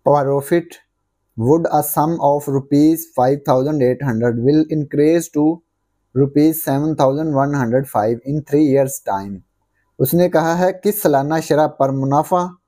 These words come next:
पाँच हज़ार आठ सौ रुपये की रकम तीन साल में बढ़कर सात हज़ार एक सौ पाँच रुपये हो जाएगी? किस सालाना शरह पर, यानी कि एनुअल रेट हमने फाइंड करना है,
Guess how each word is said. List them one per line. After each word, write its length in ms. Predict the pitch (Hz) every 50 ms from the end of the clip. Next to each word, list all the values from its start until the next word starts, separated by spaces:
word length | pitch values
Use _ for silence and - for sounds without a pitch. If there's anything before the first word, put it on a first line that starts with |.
| _ _ _ _ -
पाँच 320 | 147 151 156 170 165 170 185
हज़ार 340 | 180 147 147 143 147 147 143
आठ 180 | 139 139 139
सौ 180 | - - 175 170
रुपये 280 | 151 156 - 147 151 151
की 140 | 151 156 143
रकम 340 | 139 135 139 - 170 170 165
तीन 260 | - 143 147 151 160
साल 300 | 156 - 147 135 139 143
में 200 | 147 151 147 139
बढ़कर 380 | 120 127 131 139 135 - 160 170
सात 380 | 165 - - 127 127 135 131 -
हज़ार 340 | 147 123 123 123 120 131 131
एक 140 | 123 120 -
सौ 140 | - 147 143
पाँच 340 | - 120 117 113 113 107 120
रुपये 240 | 113 - - 110 113 104
हो 180 | 98 95 92 87
जाएगी? 440 | 90 87 87 85 87 90 85 107 - _ _ _ _ _ _ _ _ _ _ _ _ _ _ _ _ _ _ _ _ _ _ -
किस 180 | 180 196 190 -
सालाना 360 | 170 156 143 139 139 139 139
शरह 240 | - 139 127 123 117
पर, 220 | - - 117 117 120
यानी 220 | 139 147 156 165
कि 180 | 156 - - - 156
एनुअल 360 | 147 151 151 165 180 170 151
रेट 260 | 147 147 160 156 160
हमने 260 | 156 151 156 170 202 208
फाइंड 340 | - - 110 101 107 107 -
करना 260 | 101 90 92 98 98
है, 240 | 104 107 95 95